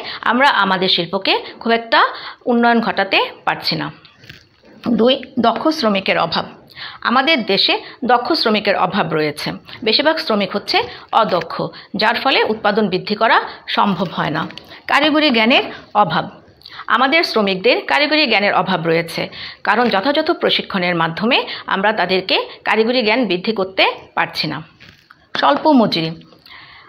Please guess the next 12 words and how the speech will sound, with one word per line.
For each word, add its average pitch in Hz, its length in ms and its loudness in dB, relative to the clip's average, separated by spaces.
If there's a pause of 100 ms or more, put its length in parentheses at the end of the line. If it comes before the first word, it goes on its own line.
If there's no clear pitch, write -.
(160)
আমাদের 277 260 2 (140)
দেশে 247 200 2 (180)
স্বল্প 269 200 2 (120)
মজুরি 202 240 2 (100)
বিদ্যমান 165 360 -2 (300)
এবং 202 180 0
এই 214 80 -2
স্বল্প 220 180 2 (120)
মজুরি 233 360 2
হওয়ার 170 320 2
কারণে 185 260 2 (340)
শ্রমিকরা 254 440 2